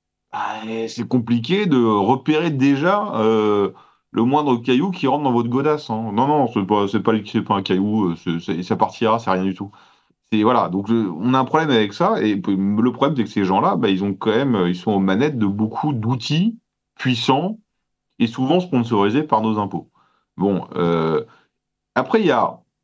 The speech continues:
encore une fois, cette particularité française de, euh, de jamais avoir de coupable, mais jamais. On peut faire les pires trucs avec, euh, et je parle pas forcément des,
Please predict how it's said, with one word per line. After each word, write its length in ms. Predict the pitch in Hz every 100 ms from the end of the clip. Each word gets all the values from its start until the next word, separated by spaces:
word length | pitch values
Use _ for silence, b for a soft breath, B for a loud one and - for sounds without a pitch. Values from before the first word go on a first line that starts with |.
| -
encore 300 | 131 151 143
une 80 |
fois, 160 | 139 160
cette 180 | 110 98
particularité 760 | - - 139 135 120 113 117
française 720 | 113 - 113 117 104 98 85
de, 360 | 80 92 82 - _ _ _ _ -
euh, 40 | 73 - _ _ _ -
de 80 | 90
jamais 420 | 98 156 170 165
avoir 200 | 123 120
de 40 |
coupable, 460 | - - - - - _ _ _ _
mais 100 | 101
jamais. 340 | 107 98 87 - _ _ _ _ -
On 60 | 92
peut 140 | 113
faire 240 | 113 127
les 80 | 101
pires 300 | 98 123 120
trucs 500 | - 123 117 117 113
avec, 380 | 95 95 95 -
euh, 200 | 90 80 B B
et 80 | -
je 60 | 110
parle 160 | 143
pas 100 | 143
forcément 560 | 190 160 131 120 139
des, 80 | 151